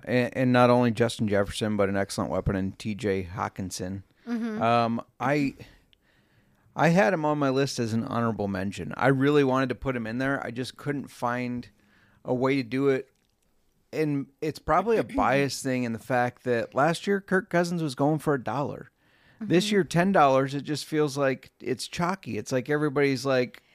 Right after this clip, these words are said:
Speaker 2: Look what he did last season.
Speaker 1: I, I know, but I expect a little bit of regression. They got, it seemed like they got very lucky last year. I think they had a lot of luck.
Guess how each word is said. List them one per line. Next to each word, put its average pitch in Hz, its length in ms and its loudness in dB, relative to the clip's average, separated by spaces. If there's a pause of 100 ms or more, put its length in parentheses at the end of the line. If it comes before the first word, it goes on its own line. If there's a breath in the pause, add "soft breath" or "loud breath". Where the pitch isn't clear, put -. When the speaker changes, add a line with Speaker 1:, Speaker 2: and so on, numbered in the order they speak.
(160)
Speaker 2:
Look 277 200 2
what 339 100 6
he 330 100 4
did 302 220 0
last 220 240 -2
season. 185 580 -6
Speaker 1:
I, 151 180 -4
I 143 140 -2
know, 190 240 0
but 139 160 0 (640)
I 143 140 0
expect 185 500 -2
a 123 60 -4
little 143 440 -2
bit 107 160 -6
of 107 80 -2
regression. 101 720 -8 (340 soft breath)
They 143 140 4
got, 151 320 4
it 123 160 -4
seemed 175 180 -2
like 135 180 2
they 139 100 4
got 131 160 4
very 120 260 2
lucky 104 380 -4
last 117 320 0
year. 123 160 2
I 113 80 2
think 120 180 -4
they 104 120 -2
had 104 160 -4
a 104 40 -6
lot 101 240 0
of 117 60 0
luck. 123 460 2